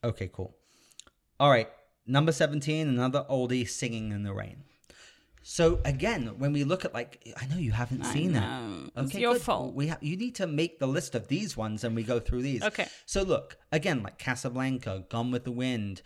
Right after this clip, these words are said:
Speaker 1: the, you know, these classic old films. Don't get me wrong, I can appreciate them, but I can't necessarily go back and rewatch them, enjoy
Speaker 2: But
Speaker 1: them.
Speaker 2: Singing in the Rain you can, huh?
Speaker 1: Oh, I watched it on the plane to England
Speaker 2: Wow.
Speaker 1: when I went on vacay last month.
Speaker 2: Shut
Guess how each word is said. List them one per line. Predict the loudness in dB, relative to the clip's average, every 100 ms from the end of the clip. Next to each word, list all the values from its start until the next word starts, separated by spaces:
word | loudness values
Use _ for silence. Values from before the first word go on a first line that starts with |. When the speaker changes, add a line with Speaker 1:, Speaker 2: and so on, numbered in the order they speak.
| -16 -6
Speaker 1:
the, | -4 -2
you | 0
know, | 2
these | 0 -4 -6
classic | -6 -4 -2 -4 -4
old | -6 -6
films. | -6 -4 -6 -14 -12 0
Don't | 2 2
get | -2 -2
me |
wrong, | 0 -2 -2 -2
I | -2
can | -2
appreciate | -6 -4 -4 -2 -6 -6
them, | -10 -10 _
but | -12 -10
I |
can't | -10 -10 -8
necessarily | -6 -4 -2
go | -2
back | -2 -2
and | -4 -2
rewatch | -2 0 -4 -6
them, | -4 -4
enjoy | -4 -2 2
Speaker 2:
But | 2
Speaker 1:
them. | 4
Speaker 2:
Singing | 4 6 6
in | 6
the | 6
Rain | 8
you | 6
can, | 4 6 6 6
huh? | 6 6
Speaker 1:
Oh, | 4 -2
I | -8
watched | -6 -6 -4
it |
on | -2 -2
the | -2
plane | 0 -2 -2 -6 -10 -6
to | -4
England | 0 2 4
Speaker 2:
Wow. | 6 6 4 2
Speaker 1:
when | 0
I |
went | 2 0
on | -2
vacay | 2 2 2 0 -4 -4 -8 -12 -2
last | 0 0 -2
month. | -2 0 -2
Speaker 2:
Shut | -2 -6